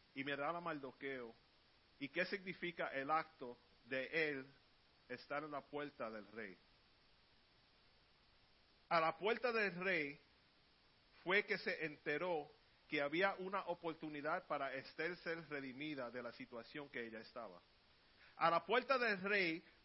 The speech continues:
fue que él pudo enterarse y mantenerse tranquilo que todo iba bien con Esther. A la puerta del rey fue que se enteró que hubo un gran plan para matar al rey.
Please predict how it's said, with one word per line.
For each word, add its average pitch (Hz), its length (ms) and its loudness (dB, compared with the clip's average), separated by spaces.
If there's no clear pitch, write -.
fue 220 200 6
que 202 140 4
él 202 300 4
pudo 214 320 0
enterarse 185 800 4
y 170 60 -2
mantenerse 160 680 0
tranquilo 185 760 -2
que 151 120 0
todo 196 480 -4
iba 160 240 -2
bien 151 280 -4
con 117 220 -10
Esther. 117 340 -12
A 175 120 6
la 175 160 6
puerta 240 360 4
del 214 220 2
rey 214 340 4
fue 208 180 4
que 180 220 0
se 185 120 -4
enteró 170 560 0
que 170 140 4
hubo 208 260 2
un 190 160 -2
gran 175 300 2
plan 202 280 0
para 139 200 -2
matar 131 360 -6
al 135 180 -8
rey. 160 260 -8